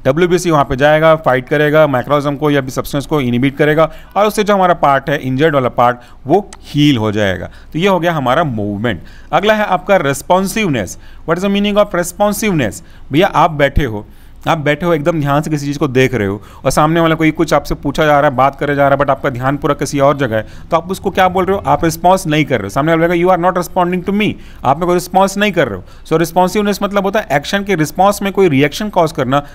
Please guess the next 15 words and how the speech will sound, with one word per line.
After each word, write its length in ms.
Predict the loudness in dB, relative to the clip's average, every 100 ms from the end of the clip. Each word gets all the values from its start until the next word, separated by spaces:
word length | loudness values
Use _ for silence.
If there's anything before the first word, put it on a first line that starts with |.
| -6
वो 100 | 0
रिस्पॉन्सिवनेस 760 | 0 0 0 0 0 0 0 -2
है। 80 | -8 -14 -20 -10
रिस्पॉन्सिवनेस 720 | -6 -4 -2 0 0 0 0 -2
मतलब 180 | -4 -2
क्या 200 | 0 0
है? 100 | 0
अगर 260 | 0 2 2
आपके 300 | 0 -2 0
बॉडी 280 | 0 0 0
में 320 | -2 -4 -2
गर्मी 240 | -2 0
लग 200 | 0 0
रही 160 | -2 -4
है 140 | -6